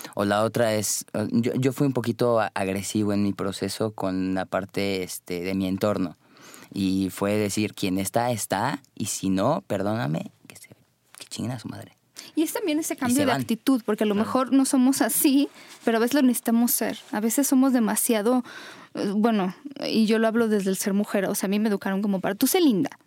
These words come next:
Speaker 2: aunque te insulten". No, perdón, pero si alguien me está diciendo que no valgo, en ese momento no tengo por qué portarme amable, ¿no?
Speaker 3: Claro.
Speaker 1: Ujú.
Speaker 2: Y es también una cosa que hay que aprender. ¿Tú tienes algún consejo?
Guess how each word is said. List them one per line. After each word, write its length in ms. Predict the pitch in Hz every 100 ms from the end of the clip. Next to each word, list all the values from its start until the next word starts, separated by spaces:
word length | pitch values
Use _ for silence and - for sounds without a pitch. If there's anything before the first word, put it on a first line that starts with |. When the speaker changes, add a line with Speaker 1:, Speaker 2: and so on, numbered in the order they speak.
| -
Speaker 2:
aunque 200 | 196 208
te 120 | 208
insulten". 500 | 196 226 185 - 214
No, 220 | - 180
perdón, 320 | 175 175 175 190
pero 200 | 190 185
si 120 | 196
alguien 220 | 190 233
me 40 |
está 160 | 208 202
diciendo 360 | 196 208 190 190
que 380 | - 175 156 - _ _
no 240 | 220 220 214
valgo, 460 | 208 208 233 339 -
en 260 | 190 196 202
ese 160 | -
momento 640 | 226 202 196 214 208 214 202 - _ _ -
no 120 | 220
tengo 220 | 233 220
por 120 | -
qué 80 | 226
portarme 380 | 240 269 247 240
amable, 460 | 233 233 240 165 170 -
¿no? 80 | 262
Speaker 3:
Claro. 120 | 180 170
Speaker 1:
Ujú. 240 | - 113 120 -
Speaker 2:
Y 120 | 226
es 120 | 233
también 320 | - 302 240 247
una 160 | 247
cosa 240 | 247 214 -
que 80 | 196
hay 40 |
que 100 | -
aprender. 560 | 202 202 175 208 - - _ _ _ _ _ _ _ _ _ -
¿Tú 100 | 247
tienes 280 | 262 262 254
algún 240 | 233 247
consejo? 380 | 254 247 254